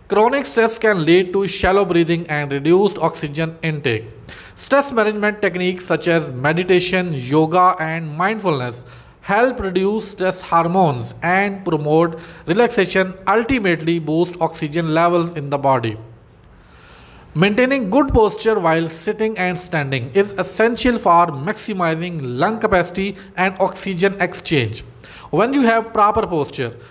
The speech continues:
your lungs have more space to expand fully, allowing for efficient oxygen intake.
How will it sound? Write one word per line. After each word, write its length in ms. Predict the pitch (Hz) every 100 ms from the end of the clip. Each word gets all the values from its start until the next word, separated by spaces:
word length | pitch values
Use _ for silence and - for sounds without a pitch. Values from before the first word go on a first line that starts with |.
| -
your 140 | 175
lungs 400 | 160 170 233 269
have 380 | 240 185 190 196
more 360 | 156 135 170 226
space 460 | 226 - 175 180
to 140 | - 180
expand 600 | 160 - - 165 165 156
fully, 600 | - 214 214 220 226 226 - -
allowing 480 | 180 170 185 214 240
for 300 | - 160 156
efficient 600 | - 196 214 214 190 180 175
oxygen 560 | 165 - 151 139 156 151
intake. 540 | - 156 147 135 113